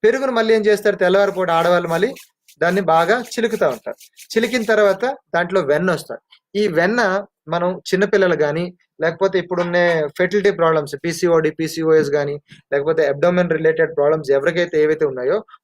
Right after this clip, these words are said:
వాళ్ళు బెల్లంతో ఇస్తే, చిన్నప్పుడు వెన్నతో ఎక్కువ తీసుకుంటే వాళ్ళలో జ్ఞాపక శక్తి చాలా పెరుగుతది. And moreover,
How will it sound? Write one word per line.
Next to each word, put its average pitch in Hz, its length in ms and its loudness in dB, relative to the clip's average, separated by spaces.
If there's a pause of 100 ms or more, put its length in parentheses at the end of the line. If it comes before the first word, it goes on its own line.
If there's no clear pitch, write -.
వాళ్ళు 165 280 0
బెల్లంతో 196 400 2
ఇస్తే, 156 320 -2
చిన్నప్పుడు 165 760 -8 (460)
వెన్నతో 190 320 2
ఎక్కువ 180 360 2
తీసుకుంటే 175 580 -2
వాళ్ళలో 160 360 0
జ్ఞాపక 165 440 -4
శక్తి - 400 -4
చాలా 165 140 2
పెరుగుతది. 151 640 0 (260)
And 170 100 -2
moreover, 185 400 2